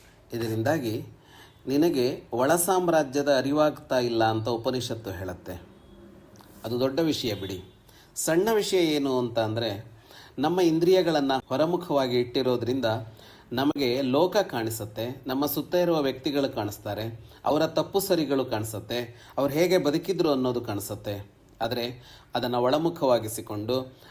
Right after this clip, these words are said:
ನಾವ್ ಹೇಗೆ ಬದುಕಿದ್ವಿ, ನಮ್ಮ ವರ್ತನೆ ಹೇಗಿತ್ತು, ನಾವು ಮನುಷ್ಯರಂತಿದ್ವಾ, ನಾವು ರಾಕ್ಷಸರಂತಿದೀವಾ ಅನ್ನೋದನ್ನ ನಾವು ನೋಡೋದಕ್ಕೆ ಹೋಗೋದಿಲ್ಲ.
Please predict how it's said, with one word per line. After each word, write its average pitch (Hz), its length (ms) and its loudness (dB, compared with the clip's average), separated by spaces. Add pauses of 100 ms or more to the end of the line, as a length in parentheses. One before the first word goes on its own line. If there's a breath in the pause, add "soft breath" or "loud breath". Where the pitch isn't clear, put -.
(100)
ನಾವ್ 127 300 2
ಹೇಗೆ 180 220 2
ಬದುಕಿದ್ವಿ, 165 680 -2 (500 loud breath)
ನಮ್ಮ 143 240 2
ವರ್ತನೆ 180 460 4
ಹೇಗಿತ್ತು, 143 680 -2 (200)
ನಾವು 127 180 2
ಮನುಷ್ಯರಂತಿದ್ವಾ, 127 1200 -2 (280 loud breath)
ನಾವು 156 200 2
ರಾಕ್ಷಸರಂತಿದೀವಾ 127 1300 -2 (280 loud breath)
ಅನ್ನೋದನ್ನ 123 500 0 (300)
ನಾವು 127 240 0
ನೋಡೋದಕ್ಕೆ 156 560 0
ಹೋಗೋದಿಲ್ಲ. 98 800 -6